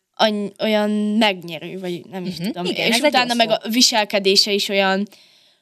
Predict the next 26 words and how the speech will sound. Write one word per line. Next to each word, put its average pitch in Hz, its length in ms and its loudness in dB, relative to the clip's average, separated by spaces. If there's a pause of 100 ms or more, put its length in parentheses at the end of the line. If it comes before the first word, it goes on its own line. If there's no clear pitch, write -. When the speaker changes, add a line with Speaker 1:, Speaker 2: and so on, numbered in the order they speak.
(200)
Speaker 1:
olyan 190 520 2
beil-, 226 340 2 (140)
próbál 208 360 0
beilleszkedni, 202 840 2
meg 185 360 0
nem, 208 600 0 (260)
nem 202 500 0 (140)
tűnik 190 280 -2
ki 208 140 -2
annyira 190 400 0
a 139 80 -4 (120)
tömegből, 196 680 2
tehát 196 200 -4
próbál 196 400 -2
úgy 180 180 -2
elvegyülni, 214 640 -2
meg 170 220 -4
barátkozik 190 560 -6
mindenkivel, 196 760 0
vagyis 175 300 -10 (140)
próbál. 196 520 -6 (300)
Tehát 208 180 -14
ezek 208 260 -6
ugyan 202 360 -8
szimpatikus - 880 -20
dolgok. 202 440 -4